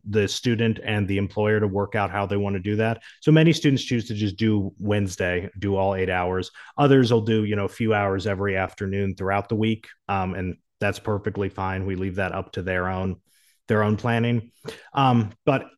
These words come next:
on the non-Wednesday days, classes start at eight or eight ten actually. And then following that is Lauds over at Saint Mary's. And then there's another class, and then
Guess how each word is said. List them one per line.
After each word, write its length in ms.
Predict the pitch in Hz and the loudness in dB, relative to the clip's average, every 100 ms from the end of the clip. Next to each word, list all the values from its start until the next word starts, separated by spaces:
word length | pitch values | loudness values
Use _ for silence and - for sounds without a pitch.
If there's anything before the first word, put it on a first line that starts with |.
| _ _ | _ _
on 240 | 139 156 143 | 4 6 6
the 260 | 131 113 127 | 4 2 2
non-Wednesday 680 | 135 135 120 104 98 101 101 | 2 2 2 0 0 -2 -2
days, 480 | 101 101 104 - - _ | 0 0 0 -6 -14 _
classes 420 | - 117 117 123 | -2 0 0 -4
start 260 | - 117 107 | -2 0 0
at 120 | 98 | -2
eight 340 | 120 143 196 - _ _ - | -2 0 -2 -6 _ _ -6
or 220 | 104 - | -4 -2
eight 160 | 123 | -2
ten 240 | - 110 120 | -2 -2 0
actually. 400 | 117 - 123 135 - _ - - - | -2 -2 -2 -2 -6 _ -20 -14 -2
And 200 | 113 107 | 2 4
then 360 | 110 107 107 - _ _ | 2 2 -2 -6 _ _
following 480 | - 123 113 117 110 | -2 2 2 2 2
that 320 | 110 110 110 | 2 0 -2
is 520 | - 104 98 95 - - _ - | -4 -4 -2 -4 -6 -14 _ -2
Lauds 520 | 110 110 127 151 - - - | 2 4 4 0 -4 -14 -6
over 220 | 107 101 | -4 -2
at 100 | 101 | -2
Saint 220 | - 98 | -2 -4
Mary's. 500 | 101 107 123 160 160 - _ _ _ _ _ _ _ _ - | -2 0 2 0 -2 -12 _ _ _ _ _ _ _ _ -2
And 180 | 117 | 2
then 140 | 110 110 | 4 4
there's 200 | 104 95 | 2 0
another 280 | 104 110 110 | 0 0 0
class, 520 | - 120 135 156 - _ _ _ _ _ _ - | 0 0 0 -2 -8 _ _ _ _ _ _ -6
and 280 | 104 101 95 | -2 -2 0
then 420 | 104 98 95 | -2 -2 -4